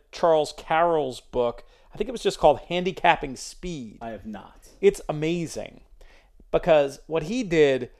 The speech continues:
Speaker 1: he's the first guy that ever got me reading about chaos theory,
Speaker 2: Mm-hmm.
Speaker 1: because he uses chaos theory to talk about sprint races, even quarter horse races,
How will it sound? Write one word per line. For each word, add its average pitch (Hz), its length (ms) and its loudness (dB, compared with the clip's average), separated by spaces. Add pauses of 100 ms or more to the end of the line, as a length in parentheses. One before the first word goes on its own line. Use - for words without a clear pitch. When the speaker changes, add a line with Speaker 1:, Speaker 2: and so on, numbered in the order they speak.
(360)
Speaker 1:
he's 247 260 0
the 262 80 6
first 226 280 4
guy 175 160 8
that 165 120 2
ever 160 200 2
got 147 260 4
me 156 100 -6
reading 151 400 -2
about 123 560 2
chaos 143 400 0
theory, - 320 -14 (260)
Speaker 2:
Mm-hmm. 120 180 -12 (160)
Speaker 1:
because 143 260 -2
he 196 100 -4
uses 202 760 2
chaos 175 600 2
theory 120 640 0 (360)
to 147 420 0
talk 156 320 6
about 127 520 0
sprint 170 280 -6
races, 117 360 -8
even 185 220 -4
quarter 226 340 8
horse 123 300 -4
races, - 420 -12